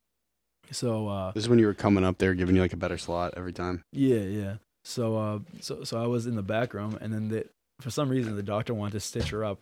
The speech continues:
Speaker 1: right where I was warming up. So, <laughs> so, so she had, like, huge, like, laceration over her eye.
Speaker 2: Yeah,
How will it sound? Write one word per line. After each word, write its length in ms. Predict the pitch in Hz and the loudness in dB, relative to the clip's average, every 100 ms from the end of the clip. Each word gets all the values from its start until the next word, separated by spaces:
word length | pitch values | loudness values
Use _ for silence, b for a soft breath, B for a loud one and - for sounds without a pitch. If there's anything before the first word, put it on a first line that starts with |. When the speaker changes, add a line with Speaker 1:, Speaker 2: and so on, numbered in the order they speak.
| - | -8
Speaker 1:
right 380 | 90 98 101 | -4 0 0
where 120 | 104 104 | 0 -2
I 40 | |
was 140 | 101 101 | -2 -2
warming 300 | 101 95 101 | -4 -4 -4
up. 220 | 104 101 _ b _ | -4 -6 _ b _
So, 200 | - 120 | -2 2
<laughs> 640 | 135 151 185 156 135 143 - | 4 6 6 4 2 -4 -6
so, 280 | - 131 | -2 0
so 120 | 123 117 | 0 -2
she 140 | 120 | 0
had, 120 | 127 | 0
like, 120 | 120 | 0
huge, 260 | 104 131 120 | 2 0 0
like, 120 | 117 | -2
laceration 600 | 113 113 - 104 113 107 101 | 0 -2 -2 -2 -2 -4 -4
over 240 | 104 101 | -4 -4
her 40 | |
eye. 260 | 98 104 101 | -2 -2 -2
Speaker 2:
Yeah, 100 | 143 | -2